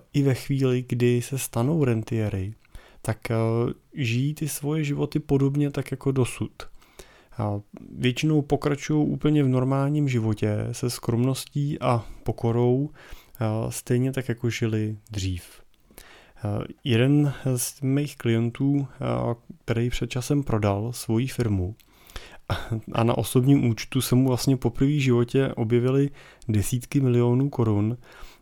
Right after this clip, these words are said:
tak mi řekl: „Jiří, já nechci, eh,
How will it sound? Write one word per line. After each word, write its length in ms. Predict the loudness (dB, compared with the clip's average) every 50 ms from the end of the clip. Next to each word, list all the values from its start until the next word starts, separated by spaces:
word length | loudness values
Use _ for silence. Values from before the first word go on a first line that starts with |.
| -8
tak 200 | -4 -2 0 2
mi 120 | 2 2 4
řekl: 580 | 4 2 2 0 -2 -6 -2 -2 0 0 -2 -4 -10 -20 _ -20 -20 -20 -20 -20 -20 -20 _ -18 -16 -16 -16 -18 -20 -20 -20 -20 -10 -4
„Jiří, 580 | -2 0 0 2 2 2 2 4 4 2 2 0 0 2
já 220 | 4 6 6 4
nechci, 500 | 4 2 -2 -4 -2 0 2 4 2 2 0 -4 -8
eh, 120 | -2 0